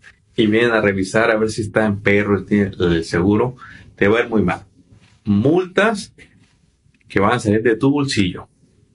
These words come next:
Número tres, costumbres que ponen en riesgo tu negocio. No tener los documentos de los empleados.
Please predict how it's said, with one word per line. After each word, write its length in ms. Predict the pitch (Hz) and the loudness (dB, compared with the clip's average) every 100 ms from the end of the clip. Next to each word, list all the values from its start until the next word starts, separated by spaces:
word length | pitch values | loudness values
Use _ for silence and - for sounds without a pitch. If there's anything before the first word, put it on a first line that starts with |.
| _ _ _ _ - - _ _ _ _ _ _ - | _ _ _ _ -20 -20 _ _ _ _ _ _ -6
Número 600 | 110 117 135 170 156 110 | -2 2 2 2 2 0
tres, 640 | - 120 139 104 - - - _ - _ _ - | 0 2 2 0 -4 -10 -16 _ -20 _ _ -2
costumbres 580 | 107 - 147 151 156 139 | -2 0 2 2 0 -2
que 100 | - | -2
ponen 420 | 131 131 139 131 | 0 2 2 2
en 160 | 110 101 | 0 2
riesgo 340 | 117 120 131 | 2 2 0
tu 120 | 127 101 | 0 0
negocio. 580 | 90 98 104 - - - _ - - - - | 2 2 0 -4 -10 -14 _ -20 -20 -20 -8
No 260 | - 110 120 | -2 0 0
tener 300 | 131 120 120 | 0 2 2
los 140 | 117 | 0
documentos 500 | 107 104 101 104 113 110 | 0 0 0 0 0 -2
de 60 | |
los 200 | 95 - | -2 -4
empleados. 680 | 90 85 85 82 - - | -10 -4 -2 -2 -6 -18